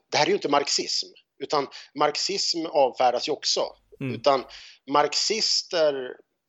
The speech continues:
Speaker 1: det finns många, liksom, marxister i, i Sverige idag och i övriga världen som,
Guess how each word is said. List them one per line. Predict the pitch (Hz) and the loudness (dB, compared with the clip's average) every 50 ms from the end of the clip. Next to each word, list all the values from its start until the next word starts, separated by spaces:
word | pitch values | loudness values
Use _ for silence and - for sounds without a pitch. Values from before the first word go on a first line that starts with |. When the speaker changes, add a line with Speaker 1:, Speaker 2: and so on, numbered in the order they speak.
| _ _ - - - 135 | _ _ -14 -12 -8 -6
Speaker 1:
det | 139 | -2
finns | - 170 - - - - _ _ - | 0 0 0 0 -4 -10 _ _ -6
många, | 143 151 160 151 143 151 147 139 | 0 4 4 4 6 6 4 4
liksom, | 131 127 113 - 143 127 127 135 - _ _ _ _ _ _ _ _ _ - - | 2 0 -2 -2 -4 -6 -8 -10 -14 _ _ _ _ _ _ _ _ _ -10 -2
marxister | 139 147 147 139 - - - 175 160 - - - - 151 131 | 2 2 2 2 2 0 0 0 0 -2 -2 -2 -2 -4 -4
i, | 135 - 131 131 - - | -4 -4 -8 -10 -8 -6
i | 139 | -4
Sverige | - - 147 156 170 165 160 151 147 135 | 0 4 6 6 6 6 4 2 2 2
idag | 127 123 117 123 110 117 127 135 | 2 2 0 0 0 0 0 2
och | 131 131 135 | 4 4 6
i | 135 | 6
övriga | 123 120 127 170 160 | 4 4 6 6 6
världen | 143 127 120 120 123 120 | 8 8 6 6 4 -2
som, | - - - 127 127 117 | -4 -2 -2 -4 -4 -4